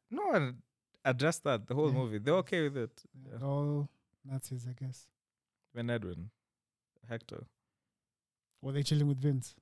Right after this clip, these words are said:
Speaker 1: Oh, maybe not.
Speaker 2: Yeah.
Speaker 1: Yeah.
Speaker 2: Wow, okay.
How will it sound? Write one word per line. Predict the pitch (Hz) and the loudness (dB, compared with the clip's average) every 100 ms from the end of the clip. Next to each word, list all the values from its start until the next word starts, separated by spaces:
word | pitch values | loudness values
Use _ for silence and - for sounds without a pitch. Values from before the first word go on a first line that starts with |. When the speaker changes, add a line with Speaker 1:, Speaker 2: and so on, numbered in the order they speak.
| _ | _
Speaker 1:
Oh, | 110 107 | -6 -2
maybe | 110 98 | -2 -2
not. | 95 92 - - _ - | -6 -8 -12 -20 _ -12
Speaker 2:
Yeah. | 127 117 - _ | -6 -6 -8 _
Speaker 1:
Yeah. | 165 170 _ _ 151 | -20 -20 _ _ -8
Speaker 2:
Wow, | 175 123 - 165 | -6 -6 -8 -10
okay. | - | -6